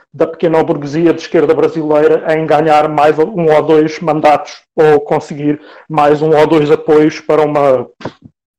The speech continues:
para uma frente amplicíssima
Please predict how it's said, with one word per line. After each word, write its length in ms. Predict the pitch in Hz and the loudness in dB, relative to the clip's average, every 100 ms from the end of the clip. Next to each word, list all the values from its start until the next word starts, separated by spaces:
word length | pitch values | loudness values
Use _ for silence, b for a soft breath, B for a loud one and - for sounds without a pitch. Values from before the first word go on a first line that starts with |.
| _ _ - | _ _ -2
para 220 | 151 151 | 2 2
uma 160 | 156 156 | 0 -4
frente 480 | - 190 175 - - B B - | 0 0 0 -4 -14 B B 0
amplicíssima 2250 | 208 196 208 220 - 226 208 214 202 220 220 - 196 208 - 185 - 214 208 208 190 196 | 2 2 2 0 2 0 0 -2 -2 -2 -2 -2 -2 -4 -2 -2 0 0 0 0 0 -4